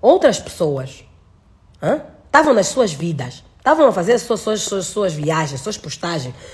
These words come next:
os seus assuntos, atrás, correr, chorar atrás dos maridos que lhes deixaram, que depois volta-, agora voltaram. E agora querem dar uma de que elas é que tomam conta, quer dizer, os mais novos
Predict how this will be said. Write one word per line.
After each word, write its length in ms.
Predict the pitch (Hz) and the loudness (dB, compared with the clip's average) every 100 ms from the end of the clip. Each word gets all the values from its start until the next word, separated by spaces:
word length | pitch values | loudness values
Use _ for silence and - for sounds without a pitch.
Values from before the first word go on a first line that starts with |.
| - | -14
os 100 | - | -4
seus 180 | 156 240 | 4 6
assuntos, 340 | 202 - 196 165 | 4 0 -2 0
atrás, 300 | 170 226 - | 2 0 0
correr, 180 | 175 | -4
chorar 260 | 160 202 240 | -2 2 2
atrás 200 | 233 220 | 2 -2
dos 120 | 185 | 0
maridos 300 | 175 185 190 | 0 0 -2
que 100 | - | -8
lhes 100 | 156 | -4
deixaram, 540 | 151 143 180 175 143 131 - - _ _ - | -4 -4 -2 -2 -4 -10 -16 -20 _ _ -10
que 80 | |
depois 320 | 160 160 220 185 | -8 0 0 0
volta-, 360 | 160 - 180 | -2 -2 -4
agora 380 | 160 208 214 175 - - | 0 2 2 -2 -12 -8
voltaram. 500 | 156 165 190 170 127 - _ _ - | -6 -2 0 -2 -4 -12 _ _ 0
E 100 | 185 | 2
agora 320 | 175 214 214 | 4 2 2
querem 260 | 214 208 | -2 -2
dar 160 | 190 190 | -2 -4
uma 180 | 196 196 | -4 -4
de 100 | 156 | -8
que 100 | - - | -12 -14
elas 360 | - 190 196 175 | -6 -2 -2 -2
é 60 | 185 | -6
que 140 | - | -6
tomam 300 | 180 180 165 | -4 -2 -4
conta, 360 | - 160 180 165 | -4 -4 -4 -6
quer 100 | 170 | -2
dizer, 120 | 160 | -2
os 100 | 165 | 0
mais 200 | 180 185 | 0 0
novos 520 | 175 170 185 185 - | 2 2 0 -4 -10